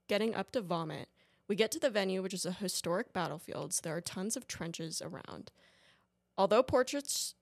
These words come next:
all, <laughs> sorry, all through portraits, she had to keep going behind trenches to vomit. She was afraid she was going to throw up during the ceremony. Luckily, she made it,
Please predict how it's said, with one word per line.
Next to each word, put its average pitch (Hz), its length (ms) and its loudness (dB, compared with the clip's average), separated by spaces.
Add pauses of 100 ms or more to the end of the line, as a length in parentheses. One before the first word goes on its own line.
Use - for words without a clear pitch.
(360)
all, 233 240 8 (140)
<laughs> - 100 -10
sorry, - 340 -6 (240)
all 247 160 10
through 285 260 -2
portraits, 180 640 -2 (120)
she - 220 0
had 233 120 0
to 277 60 -2
keep 240 340 -6 (200)
going 190 300 0
behind 190 300 -2
trenches 170 400 -6
to - 80 -6
vomit. - 400 -8 (400)
She - 160 -2
was 196 120 0
afraid 220 340 2
she - 100 -2
was 262 120 -2
going 196 200 0
to 185 60 -4
throw 180 260 -4
up 180 200 -2
during 175 200 -2
the 175 80 -4
ceremony. - 640 -6 (420)
Luckily, 285 300 0
she 330 180 -2
made 202 260 0
it, 180 200 -6